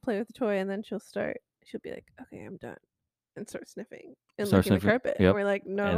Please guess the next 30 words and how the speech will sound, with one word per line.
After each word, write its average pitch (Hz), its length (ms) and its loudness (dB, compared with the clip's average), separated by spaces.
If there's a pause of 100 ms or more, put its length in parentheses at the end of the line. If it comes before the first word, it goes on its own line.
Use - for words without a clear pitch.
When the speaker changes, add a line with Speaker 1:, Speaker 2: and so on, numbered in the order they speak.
Speaker 1:
"No, 175 40 4
Speaker 2:
start - 260 4
Speaker 1:
no, 233 120 6
no, 247 120 0
no." 185 260 -6
<laughs> - 40 -6
Speaker 2:
trying 104 440 10
chewing 73 340 4
it. 76 80 -4 (1500)
Um, 82 540 0 (1160)
so - 180 4
yeah. 131 180 6 (300)
And 113 160 6
then 117 360 10
I, 113 180 8
I 110 100 8
think 135 200 6
I - 20 10
remember, 95 440 10
I, 98 100 8 (120)
uh, - 140 -6 (380)
'cause 107 160 6
I'm 107 120 8
looking 113 280 8
at 82 80 4
her 80 120 4
right 80 140 2
now, 82 140 2
she's 82 180 -4
sleeping. 87 480 2